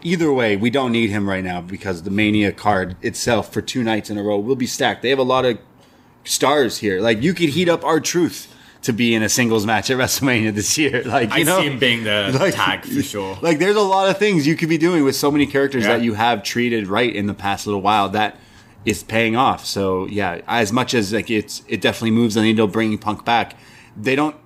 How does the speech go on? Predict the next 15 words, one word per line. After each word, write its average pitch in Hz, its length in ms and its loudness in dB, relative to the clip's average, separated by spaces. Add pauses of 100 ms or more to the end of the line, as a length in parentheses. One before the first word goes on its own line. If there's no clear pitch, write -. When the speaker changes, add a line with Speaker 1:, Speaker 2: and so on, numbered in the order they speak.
Speaker 1:
necessarily 131 560 0
need 135 220 0
him 127 120 -2
right 113 140 0
now 110 160 2
because 101 380 -6
we're 98 140 -8
stacked 104 460 -2
with 95 120 -10
all 101 160 0
these 98 160 -4
other 113 160 -2
Speaker 2:
Hmm. 104 60 -6
Speaker 1:
people, 92 320 -2
and 90 140 -8